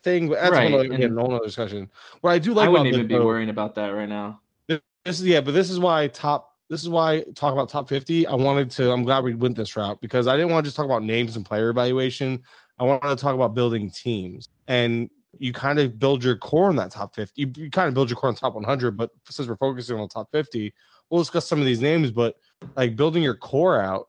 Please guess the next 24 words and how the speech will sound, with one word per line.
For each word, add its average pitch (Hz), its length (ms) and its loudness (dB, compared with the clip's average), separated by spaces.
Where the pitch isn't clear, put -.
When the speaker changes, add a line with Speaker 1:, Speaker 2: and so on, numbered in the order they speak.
Speaker 1:
And 143 220 -10
I - 80 -6
mean, 170 120 2
I 180 100 2
love, 185 320 2
see, - 100 -6
here's 214 160 0
the 185 60 2
thing. 175 100 -4
I 143 80 0
love 190 180 2
Alcantara, 160 640 0
and 156 100 0
I, 147 40 2
I, 135 120 -2
I 135 60 -2
love 165 320 0
Julio 160 220 2
Urias, 120 420 -2
actually. 98 260 -8
I 107 60 -4
really 131 140 2
like 123 180 2
him, 143 280 -2